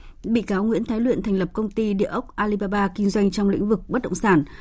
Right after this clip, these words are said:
Luyện đã thành lập hai mươi hai công ty con, tổ chức mua một lượng lớn đất nông nghiệp rồi dùng các pháp nhân trong cùng hệ thống tự lập và dự án dân cư,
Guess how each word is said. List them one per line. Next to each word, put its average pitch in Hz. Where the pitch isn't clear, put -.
Luyện 226
đã 196
thành 247
lập 220
hai 254
mươi 262
hai 247
công 226
ty 185
con, 208
tổ 175
chức 262
mua 226
một 185
lượng 175
lớn 185
đất 254
nông 220
nghiệp 196
rồi 170
dùng 170
các 240
pháp 269
nhân 240
trong 208
cùng 190
hệ 175
thống 180
tự 151
lập 202
và 165
dự -
án 175
dân 220
cư, 220